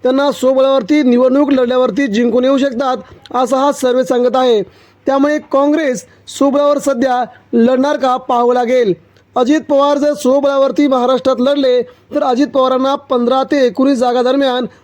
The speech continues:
जागा येतील, अशी शक्यता आहे. अजित पवार सध्या महाराष्ट्रामध्ये महा-, महायुतीसोबत आहेत, मात्र ते कोणत्याही क्षणी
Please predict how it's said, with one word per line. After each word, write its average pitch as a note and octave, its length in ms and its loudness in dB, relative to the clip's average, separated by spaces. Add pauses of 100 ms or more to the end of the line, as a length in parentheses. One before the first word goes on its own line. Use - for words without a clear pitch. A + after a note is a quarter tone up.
(140)
जागा A#3+ 300 0
येतील, C4 420 -2 (300)
अशी B3+ 300 2
शक्यता B3+ 480 -2
आहे. A#3+ 300 0 (580)
अजित B3 260 0 (140)
पवार C4+ 380 0 (260)
सध्या C4 380 -2
महाराष्ट्रामध्ये C4+ 840 0
महा-, B3+ 400 0 (240)
महायुतीसोबत B3+ 760 0
आहेत, A#3+ 220 0 (340)
मात्र A#3+ 260 0
ते C#4+ 100 0
कोणत्याही C#4+ 480 0
क्षणी C4+ 400 -2